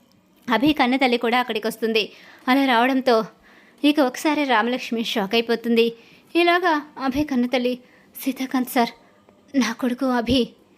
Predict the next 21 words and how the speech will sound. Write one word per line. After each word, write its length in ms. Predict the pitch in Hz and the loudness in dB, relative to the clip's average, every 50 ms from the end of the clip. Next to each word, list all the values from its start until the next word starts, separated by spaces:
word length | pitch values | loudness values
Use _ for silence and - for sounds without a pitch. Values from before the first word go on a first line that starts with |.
| _ _ _ _ _ _ _ _ - _ _ _ _ _ _ _ _ _ - | _ _ _ _ _ _ _ _ -20 _ _ _ _ _ _ _ _ _ -6
అదే 280 | 220 233 233 240 240 - | 0 2 2 2 2 0
దొంగ 260 | 214 185 220 214 220 247 | -4 -4 -4 -2 -2 -2
నోట్ల 220 | 285 320 320 330 | -2 -4 -4 -4
కేసులో 400 | 302 320 294 294 - - 294 302 285 285 - | -2 -2 -2 -2 -2 0 0 0 0 0 -2
అరెస్ట్ 320 | 247 233 233 233 - - | -2 -2 -2 -2 -2 -2
అయ్యాడంటమ్మా. 680 | 285 254 240 214 220 220 226 226 214 208 202 196 208 208 - - - - - | -2 0 0 0 0 0 0 0 -2 0 0 -2 -2 -4 -8 -16 -20 -10 -4
నాకు 260 | 254 233 220 220 220 - | -2 -2 -2 -2 -2 -4
కూడా 340 | 311 302 302 294 285 277 - - | -2 0 0 0 -2 -2 -2 -2
ఈ 80 | 294 277 | -2 0
విషయం 240 | 262 - - 294 | 0 0 2 2
తెలీదు. 340 | 277 277 233 220 233 220 214 - | 2 2 2 0 0 -2 -2 -4
లోపలికి 380 | 240 233 233 240 302 330 320 330 | -4 -4 -2 -2 -2 -2 0 0
వెళ్ళి 180 | 330 311 320 | 0 0 0
మాట్లాడదామంటే 1080 | 294 277 262 247 247 254 262 254 247 262 262 254 254 254 247 277 254 226 214 180 - - - | 0 0 0 0 0 0 0 0 0 0 0 0 0 0 0 2 2 2 0 -2 -6 -12 -10
అసలు 220 | 262 262 254 254 254 | -8 -8 -8 -8 -8
పోలీసులు 400 | - 247 240 254 269 - 285 285 | -4 -2 -2 -2 -2 -2 -2 0
మనల్ని 320 | 277 254 233 226 233 277 | 0 0 0 -2 -4 -4
కలవనివ్వడం 560 | 285 - 277 233 233 240 233 233 226 233 233 | -2 -2 0 0 0 0 0 0 0 0 -2
లేదు." 260 | 233 226 220 214 220 226 - - - _ _ _ _ _ _ _ _ _ _ _ - | 0 0 -2 -2 -2 -6 -8 -12 -20 _ _ _ _ _ _ _ _ _ _ _ -6
అవునా 300 | 185 185 214 240 226 208 | -6 -4 -2 -2 -2 -2
సార్? 240 | - 240 220 214 | 0 0 -2 -2